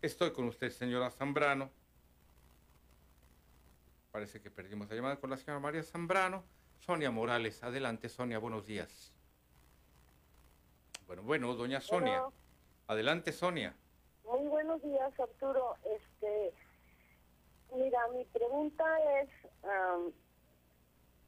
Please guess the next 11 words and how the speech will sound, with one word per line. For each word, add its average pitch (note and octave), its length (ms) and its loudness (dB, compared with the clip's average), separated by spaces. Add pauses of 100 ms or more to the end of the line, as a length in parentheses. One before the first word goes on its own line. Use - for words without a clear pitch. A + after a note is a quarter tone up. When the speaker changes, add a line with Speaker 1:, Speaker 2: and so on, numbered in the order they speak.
(420)
Speaker 2:
quiero C#4 520 4
saber B3 460 2
cuándo C#4+ 600 2
van C#4 220 0
a D4 100 0
poner A3+ 340 0
la B3+ 160 4
vacuna A#3 540 0
para F#3 280 0
las F3 200 2 (300)
personas G#3 460 0